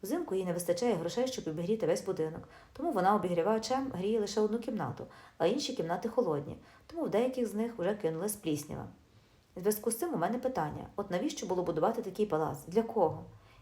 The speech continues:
Їй одній точно такого великого будинку не треба, де не можна ні воду відкривати, ні світло включати, ні взимку обігріти. А якщо свекруха будувала для дітей, то навіщо було псувати з ними стосунки?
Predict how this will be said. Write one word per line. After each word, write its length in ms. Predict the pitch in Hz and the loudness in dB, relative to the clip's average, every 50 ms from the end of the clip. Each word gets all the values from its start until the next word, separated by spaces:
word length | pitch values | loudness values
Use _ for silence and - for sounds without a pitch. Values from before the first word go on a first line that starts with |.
| - | 0
Їй 140 | 214 220 240 | 6 8 8
одній 240 | 233 214 233 247 247 | 8 8 6 2 2
точно 300 | 240 247 233 - - 175 | 4 2 2 2 0 -2
такого 260 | 175 170 - 185 185 | -2 0 2 4 4
великого 380 | 170 170 175 175 190 185 180 170 | 6 6 4 4 2 -2 -2 0
будинку 320 | 170 170 175 170 175 185 | 0 0 0 0 0 -2
не 60 | 175 | -4
треба, 380 | 180 - 185 185 175 156 165 175 - - - - - | -4 -4 -4 -2 -2 -2 -4 -6 -8 -12 -20 -8 -2
де 80 | - - | 2 2
не 100 | 196 208 | 4 4
можна 240 | 214 233 226 220 202 | 4 2 2 2 0
ні 100 | 208 196 | 0 2
воду 240 | 160 175 190 175 175 | 2 2 2 2 0
відкривати, 480 | 175 - - 180 170 175 175 175 196 | -2 -2 -2 0 0 2 2 2 2
ні 100 | 208 240 | 2 2
світло 320 | 233 - 185 214 208 202 175 | 2 2 2 0 0 0 -4
включати, 380 | - 185 175 - 190 185 185 | -6 -6 -6 -4 -4 -2 -2
ні 100 | 180 190 | -2 -2
взимку 340 | 190 180 233 233 220 - 214 | -2 0 0 0 0 0 0
обігріти. 500 | 185 170 196 175 175 185 185 185 - - - - - - - - - - - - - - - - | 0 0 0 0 0 0 0 -2 -4 -8 -8 -10 -16 -20 -20 -20 -20 -20 -20 -20 -20 -20 -10 -2
А 80 | - 190 | 2 2
якщо 240 | 202 202 - - - | 2 2 2 -2 -4
свекруха 540 | - - 247 247 247 262 254 - 220 208 - - - - | -4 -2 0 0 2 2 2 2 0 0 0 -4 -8 -4
будувала 420 | - 196 185 208 208 226 220 220 196 | -2 2 4 4 4 6 4 4 4
для 120 | 185 208 | 2 2
дітей, 360 | 208 220 220 - 285 302 302 - - - - _ | 2 0 0 0 0 0 -2 -4 -10 -18 -16 _
то 60 | - 180 | -4 -2
навіщо 320 | 175 180 208 214 - 226 | 0 0 0 0 -2 -2
було 160 | 214 214 208 | 0 2 0
псувати 380 | 214 - - 214 226 220 226 226 | 0 0 0 0 0 2 2 0
з 80 | 214 | 2
ними 160 | 220 220 214 226 | 2 2 2 2
стосунки? 560 | - - 269 269 277 214 165 156 - - | 0 -4 -2 0 0 2 0 0 -4 -8